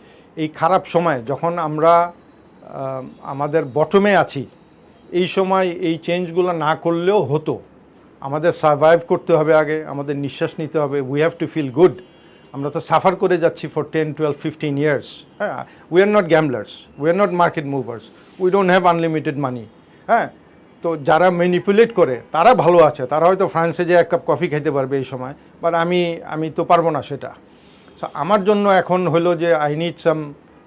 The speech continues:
positive times, যেখানে মার্কেট রিভার্স করবে, ফান্ডামেন্টাল আইটেমগুলো ঘুরবে বা ফান্ডামেন্টাল স্ক্রিপ্টসগুলো ঘুরবে।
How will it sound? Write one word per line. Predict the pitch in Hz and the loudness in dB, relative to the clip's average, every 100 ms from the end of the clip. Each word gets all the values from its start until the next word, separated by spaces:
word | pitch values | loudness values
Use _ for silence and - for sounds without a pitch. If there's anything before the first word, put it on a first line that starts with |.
| - | 0
positive | 165 170 170 - | 2 2 0 0
times, | 147 123 110 - - | -2 -2 -10 -16 -14
যেখানে | 147 160 | -8 -6
মার্কেট | 147 143 165 135 | -4 -4 -6 -8
রিভার্স | 131 143 165 | -4 -2 -2
করবে, | - 160 165 170 - - _ | -4 -6 -6 -14 -20 -20 _
ফান্ডামেন্টাল | - 160 175 180 190 180 131 101 - _ _ _ - | -8 -2 0 2 2 0 -2 -6 -18 _ _ _ -8
আইটেমগুলো | 151 156 170 160 185 208 | -6 -2 -2 0 0 0
ঘুরবে | 127 165 151 123 | -2 -2 -2 -4
বা | 127 | -6
ফান্ডামেন্টাল | - 143 156 160 160 | -6 -6 -4 -4 -4
স্ক্রিপ্টসগুলো | 147 - 180 180 - 165 156 | -6 -4 -2 -2 -6 -4 -2
ঘুরবে। | 117 147 120 | -2 -6 -6